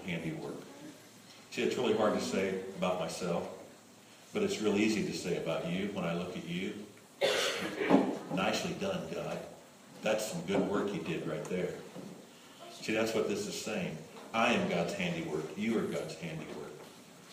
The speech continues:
God is a master craftsman. And he made you, created in Christ Jesus, to do good works. See,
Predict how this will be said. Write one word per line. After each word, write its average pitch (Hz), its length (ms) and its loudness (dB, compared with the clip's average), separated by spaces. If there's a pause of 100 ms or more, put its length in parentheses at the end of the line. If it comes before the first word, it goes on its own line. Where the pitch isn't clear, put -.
(140)
God 120 240 8
is 95 60 2
a 90 60 0
master 101 540 2 (120)
craftsman. - 440 2 (1400)
And - 580 -8
he 123 100 -2
made 110 300 4
you, - 440 2 (760)
created 131 400 4
in 92 160 0
Christ 107 320 4
Jesus, 120 500 0 (720)
to 139 100 -2
do 120 220 2
good 104 260 6
works. 92 400 0 (1700)
See, 123 380 2